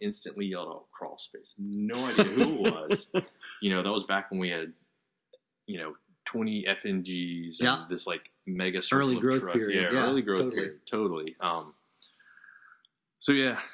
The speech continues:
Speaker 1: so it didn't, like, like I said, it didn't take initially, and then jumped back in.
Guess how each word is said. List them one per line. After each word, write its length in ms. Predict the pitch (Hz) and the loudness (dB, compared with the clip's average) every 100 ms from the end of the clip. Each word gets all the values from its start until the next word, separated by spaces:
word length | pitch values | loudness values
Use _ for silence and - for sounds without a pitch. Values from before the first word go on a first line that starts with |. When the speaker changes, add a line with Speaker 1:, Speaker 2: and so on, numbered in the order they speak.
| - | -6
Speaker 1:
so 800 | - 120 110 107 104 101 87 - _ _ _ _ _ _ _ _ _ _ _ _ | 0 2 2 2 0 0 -4 -10 _ _ _ _ _ _ _ _ _ _ _ _
it 180 | - 92 | -6 -2
didn't, 200 | 123 120 | 0 0
like, 180 | 107 101 - - | -2 -4 -8 -10
like 180 | 98 | -4
I 40 | 110 | -4
said, 200 | - 90 | -2 -4
it 100 | 82 | -4
didn't 200 | 104 - | -8 -10
take 240 | - 104 | -12 -12
initially, 840 | 92 87 92 104 - 92 85 87 - _ _ _ _ | -12 -8 -4 -2 -4 -8 -12 -14 -18 _ _ _ _
and 180 | 90 98 | -10 -6
then 220 | 104 101 | -4 -4
jumped 300 | 101 98 - | -4 -6 -4
back 280 | 98 95 - | -4 -4 -4
in. 400 | 90 87 85 85 | -6 -4 -6 -10